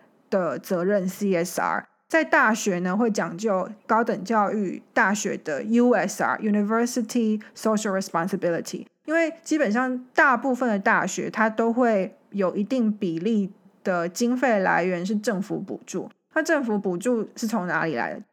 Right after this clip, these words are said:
就是从税收来的。所以基本上大学它有一定的程度是由社会在，在支持这些高教体系的运作，所以它自然而然会必须要对社会负一些责任。以台湾的状况来讲的话，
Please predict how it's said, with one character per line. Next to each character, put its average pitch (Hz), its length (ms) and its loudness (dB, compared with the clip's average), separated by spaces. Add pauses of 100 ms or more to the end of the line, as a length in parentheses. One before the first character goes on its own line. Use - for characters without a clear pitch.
(120)
就 285 100 -2
是 302 60 2
从 214 220 0
税 233 240 4
收 190 260 2
来 101 180 -2
的。 - 160 -8
所 285 140 0
以 262 60 0
基 285 120 2
本 254 200 0
上 254 200 2
大 240 200 4
学 208 120 -2
它 214 200 2
有 214 160 2
一 214 100 0
定 247 160 0
的 208 100 0
程 190 320 -2
度 214 280 0 (180)
是 254 200 0
由 180 220 2
社 240 220 2
会 226 140 2
在， 190 200 0 (120)
在 226 180 2
支 202 220 -2
持 - 320 -8 (200)
这 220 120 0
些 214 100 4
高 208 220 2
教 208 120 2
体 185 140 -4
系 202 140 -4
的 185 60 0
运 190 220 -2
作， 160 280 -8 (400)
所 302 120 0
以 311 80 4
它 302 80 -4
自 285 160 -4
然 233 140 4
而 202 140 2
然 196 120 2
会 226 160 2 (220)
必 254 100 2
须 220 200 0
要 214 180 2
对 208 160 0
社 208 240 0
会 202 140 0
负 196 200 -2
一 185 60 0
些 170 160 -2
责 131 260 -6
任。 135 240 -6 (380)
以 214 260 0 (280)
台 233 180 4
湾 254 260 4
的 247 120 2
状 226 200 2
况 220 240 2
来 175 140 4
讲 160 240 -2
的 - 140 -4
话， 196 360 2